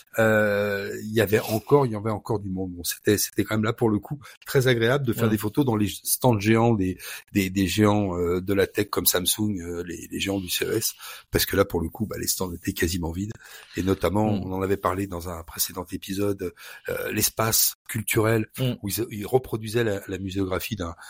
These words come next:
Speaker 1: d'un musée. Alors il, il y avait des œuvres qui venaient du musée d'Orsay, et cetera, et cetera. Tout
Speaker 2: Mm.
Speaker 1: ça affiché évidemment sur, euh, sur leurs écrans, euh, sur les écrans frame, avec des projections pour ceux qui, qui, qui connaissent, euh, la, la, la, la carrière des Lumières ou, euh,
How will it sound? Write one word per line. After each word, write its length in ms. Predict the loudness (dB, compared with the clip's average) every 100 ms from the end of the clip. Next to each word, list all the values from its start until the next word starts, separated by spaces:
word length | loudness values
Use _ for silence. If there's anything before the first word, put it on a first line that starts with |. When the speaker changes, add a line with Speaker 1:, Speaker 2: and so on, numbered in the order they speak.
| -20 -2
Speaker 1:
d'un 100 | 0
musée. 280 | 0 4 4
Alors 180 | 4 2
il, 140 | -4
il 60 | -4
y 40 |
avait 100 | -4
des 160 | -2 0
œuvres 200 | 0 0
qui 120 | -6
venaient 120 | -6 -8
du 80 |
musée 180 | -8 -8
d'Orsay, 400 | -6 -4 -4 -4
et 20 | -8
cetera, 280 | -10 -8
et 40 | -4
cetera. 200 | 0 0
Tout 100 | 2
Speaker 2:
Mm. 40 |
Speaker 1:
ça 120 | 4
affiché 380 | 4 4 2 2
évidemment 360 | 0 -2 -2 -4 -8 -16 -16 -4
sur, 460 | 0 2 2 4 6
euh, 180 | 4
sur 280 | 2 -2 -2
leurs 320 | -2 -2 -4
écrans, 460 | -6 -6 -4 -2 -2
euh, 20 | -6 -12 -14 -2
sur 140 | 0
les 180 | 2 0
écrans 260 | -2 -4
frame, 380 | -2 4 4 2 -4 -14 -4
avec 460 | 0 4 4 2 -2
des 160 | 0
projections 560 | 2 2 2 -2 0 0
pour 200 | 0 -4
ceux 120 | -2
qui, 400 | -2 -2 -4 -4
qui, 280 | -8 -8 -8
qui 160 | -8 -2
connaissent, 480 | 2 4 2 2
euh, 140 | 0 -2 -8 -12 -2
la, 200 | 0 0
la, 220 | 0 -2
la, 180 | -2 -4 -8 -16 -20 -20 -20 -8 -6
la 120 | -4 0
carrière 320 | 0 2 0
des 80 | -2
Lumières 500 | 0 0 2 4 4
ou, 180 | 4
euh, 80 | 2